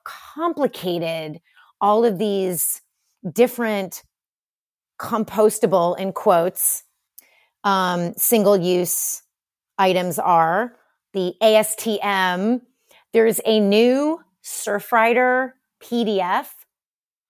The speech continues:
I got, I'm on their mailing list and I got the, I looked at it yesterday and it was like, "This is so good." And, you know, there's, there's a, it's very complicated. And, and, like, to your point, you, your company needs to know this.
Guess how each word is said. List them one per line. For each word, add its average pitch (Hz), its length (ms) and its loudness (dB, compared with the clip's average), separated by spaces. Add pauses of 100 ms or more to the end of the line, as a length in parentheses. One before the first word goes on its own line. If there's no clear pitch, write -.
(160)
I 214 120 0
got, 208 400 2
I'm 202 200 -4
on 220 200 -4
their 190 340 -4
mailing 208 500 -4
list 285 480 -6
and 202 140 -4
I 185 80 -2
got 190 420 2
the, 170 440 -2 (1120)
I 190 100 2
looked 208 300 0
at 277 60 2
it 277 60 0
yesterday 269 720 4
and 202 120 -4
it 190 60 -2
was 190 140 -4
like, 185 280 -4 (320)
"This 220 160 -4
is 202 100 -4
so 208 240 4
good." 170 500 0 (360)
And, 247 120 4
you 262 60 6
know, 196 220 4
there's, 202 340 0
there's 208 300 -2
a, 156 120 -6 (180)
it's 214 220 -4
very 262 220 4
complicated. 196 720 -2
And, 196 160 -4
and, 202 420 -4
like, 247 220 2
to 262 80 -4
your 269 100 2
point, 269 320 0
you, 240 160 0 (460)
your 349 180 4
company 294 340 2
needs 226 320 0
to 220 100 -2
know 190 200 0
this. - 480 -8